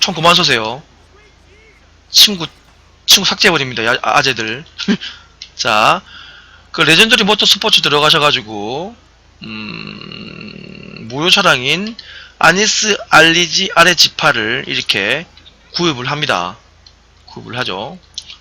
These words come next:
구입을 하셔가지고 본인이 넣고자 하는 해당 차고에다가 넣어주세요. 넣어줬죠? 넣어주시고,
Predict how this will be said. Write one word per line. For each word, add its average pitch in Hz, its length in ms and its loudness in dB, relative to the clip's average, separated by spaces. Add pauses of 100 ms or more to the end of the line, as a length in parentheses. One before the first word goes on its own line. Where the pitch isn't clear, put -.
구입을 165 220 -4
하셔가지고 143 760 -2 (680)
본인이 196 460 4
넣고자 165 440 2
하는 147 180 2 (560)
해당 170 200 2
차고에다가 123 800 0 (640)
넣어주세요. 120 560 0 (960)
넣어줬죠? 147 640 0 (1700)
넣어주시고, 151 840 2